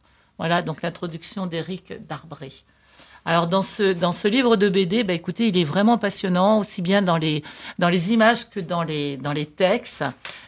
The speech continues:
Et on y voit, euh, elle montre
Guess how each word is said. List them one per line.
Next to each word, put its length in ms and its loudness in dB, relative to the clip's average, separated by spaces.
Et 180 2
on 240 0
y 120 2
voit, 540 6
euh, 240 2
elle 180 0
montre 640 2